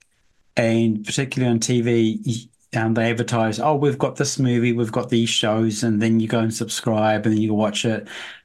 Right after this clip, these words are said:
and then some, and, and that's fine. And then later on, you wanna go back to it and watch it, and like, "Oh, I've taken it away. It's gone.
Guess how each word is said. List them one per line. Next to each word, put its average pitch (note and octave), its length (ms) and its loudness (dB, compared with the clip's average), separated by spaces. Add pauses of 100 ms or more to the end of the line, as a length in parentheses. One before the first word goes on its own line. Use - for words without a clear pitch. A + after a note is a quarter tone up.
and B2+ 160 0
then C3+ 480 0 (180)
some, D#3+ 360 0
and, A2+ 320 -2
and A#2 100 2
that's C#3 180 -2
fine. G#2 360 2
And A2+ 80 2
then C3 140 2
later B2+ 300 0
on, B2+ 160 0
you A#2 100 0 (100)
wanna B2 200 0
go A2+ 140 0
back D#3 280 0
to A#2+ 140 0
it G2+ 80 0
and A2+ 100 0
watch D3+ 280 0
it, C3+ 40 -4
and C3 100 -2
like, A#2 180 -2
"Oh, E3 340 0 (360)
I've D3 120 -4
taken A2+ 300 -2
it G#2 80 -6
away. C3 300 0
It's - 120 -12
gone. A#2+ 440 -2